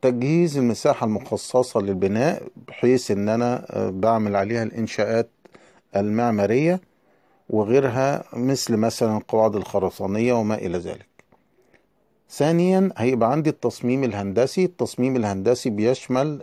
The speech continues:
التصميم الشكل المناسب، آه، المتفق عليه مع العميل، والمتناسب مع النشاط المقام، آه، في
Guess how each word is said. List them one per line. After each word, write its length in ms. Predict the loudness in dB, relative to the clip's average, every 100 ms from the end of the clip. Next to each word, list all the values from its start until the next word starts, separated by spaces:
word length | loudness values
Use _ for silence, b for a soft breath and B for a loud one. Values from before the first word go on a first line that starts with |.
| -6
التصميم 640 | -4 -4 -6 -2 -2 0
الشكل 440 | -2 0 0 0 -2
المناسب، 720 | -2 0 0 0 0 0 -2 -14 _
آه، 560 | 0 2 2 0 0 0
المتفق 640 | 0 0 0 0 0 -2
عليه 180 | -2 0
مع 160 | 0 0
العميل، 600 | 2 0 0 0 0 -2 B B B B -4
والمتناسب 1200 | 0 2 0 -2 -2 -2 -2 0 0 0 -2 0
مع 160 | 0 0
النشاط 800 | 0 -2 -2 2 4 2 0 -2
المقام، 880 | -2 -2 -6 -2 0 2 0 -4 -10 _ _ _ -6
آه، 960 | -4 -4 -4 -8 -10 -12 -14 -10 -8
في 420 | -6 -4 -2 -2